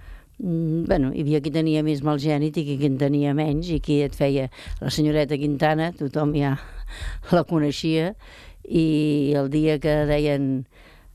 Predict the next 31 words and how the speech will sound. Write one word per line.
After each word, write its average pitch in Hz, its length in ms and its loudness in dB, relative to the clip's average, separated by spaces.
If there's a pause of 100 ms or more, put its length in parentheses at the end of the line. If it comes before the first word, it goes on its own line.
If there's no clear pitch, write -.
eh, 143 760 2
que 156 140 2
no 147 100 2
hi 147 140 2
era, 156 180 0
perquè 143 380 0
no, - 160 -6
«Avui 202 240 2
no 262 100 2
ha 254 60 0
vingut 247 260 0
la 233 80 -2
senyoreta 220 240 0
Quintana, 220 240 0
que 214 80 -2
està 208 160 0
malalta», 196 300 0
pensaves 160 400 0
que 180 100 0
bé, 170 140 0
però 156 160 0
llavors 170 240 0
venia 180 240 0
la - 20 -2
seva 170 220 2
filla, 175 180 0
que 175 80 -2
era 165 140 2
pitjor. 190 320 -2
O 131 100 0
sigui, 160 300 0